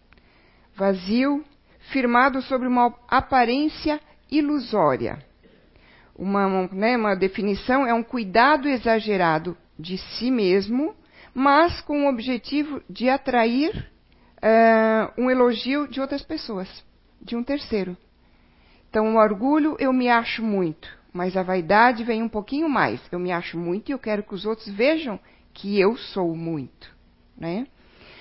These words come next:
Uma grande definição que eu achei enquanto eu pesquisava vem do poeta português Fernando Pessoa. Ele diz o seguinte: "O orgulho é a consciência,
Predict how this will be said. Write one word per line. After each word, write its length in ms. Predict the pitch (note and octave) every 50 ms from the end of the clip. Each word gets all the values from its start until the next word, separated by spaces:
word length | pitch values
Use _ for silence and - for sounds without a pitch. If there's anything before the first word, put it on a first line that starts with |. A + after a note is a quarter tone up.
| - - - - -
Uma 180 | - A#3 A#3+ A#3+
grande 480 | A3+ G3 B3 B3+ C#4+ D#4 E4 D#4 C#4
definição 840 | B3 G3 G#3+ A#3+ D4 C#4+ - C#4+ C4+ B3 A#3 - - B3 A#3+ A#3+ C4
que 100 | B3 A#3+
eu 80 | G#3+ G#3+
achei 340 | G#3 G3+ - A#3+ A3 A3+ A3+
enquanto 320 | A3+ - G#3+ G#3+ G#3 G3+
eu 60 | G#3+
pesquisava 640 | - G3 G3+ - - - F#3 F#3 G3+ G#3 G#3 A3+ A3+
vem 180 | G3 A3+ A3+ A#3
do 100 | A#3 A3+
poeta 680 | - A3+ A3 A3 A3+ A3+ A3+ - A3+ G#3 G#3 G3+ G3+ - -
português 500 | A3 A3 - - A3 F#3 G#3 A3 A3+ -
Fernando 360 | - A3 F#3+ G#3 A3 A#3+ A#3+
Pessoa. 580 | - - B3 - - - - F#3 E3+ E3+ E3 - _ _ _ _ _ _ _ - - - - - - -
Ele 220 | - G3+ G#3 A3
diz 220 | G3 G#3 A3+ G#3+ G3+
o 60 | A#3
seguinte: 640 | - - B3 A#3+ F#3+ E3+ D3+ D3+ D#3 - - - - _ _ _ _ _ _ _ _ _ _ -
"O 140 | A#3 C4 D4
orgulho 800 | D#4+ D4+ C4+ A#3 F3+ F#3 A3 B3 D4+ D#4 C4 G#3+ F3+ D#3 D3+ E3 - _ _ _ _ _ _ _ _ _ _ -
é 120 | E3 F#3
a 80 | F#3+ F#3
consciência, 1120 | - - A#3+ B3 C#4+ D4+ C#4+ - - B3 G#3+ F3 D#3+ D#3+ D#3+ - - A3 G3+ B3 D4+